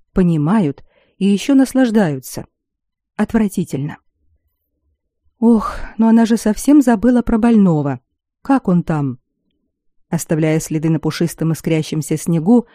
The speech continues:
Айлин кинулась к домику, с облегчением почувствовав, насколько тяжелый груз упал у нее с души. И даже дышать стало легче,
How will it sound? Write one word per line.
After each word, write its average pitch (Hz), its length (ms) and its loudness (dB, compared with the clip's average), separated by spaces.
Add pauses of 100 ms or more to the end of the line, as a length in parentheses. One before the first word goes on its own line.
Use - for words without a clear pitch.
(400)
Айлин 220 400 4
кинулась 202 460 0
к 160 80 -2
домику, 156 720 0
с - 120 -6
облегчением 190 600 2
почувствовав, 165 640 -2 (420)
насколько 233 480 -2
тяжелый 208 440 0
груз 180 340 -2
упал 160 300 -4
у 151 40 0
нее 156 160 0
с 143 60 -8
души. 151 440 -4 (600)
И 160 80 -6
даже 170 240 0
дышать 170 400 -4
стало 160 220 -4
легче, 156 520 -4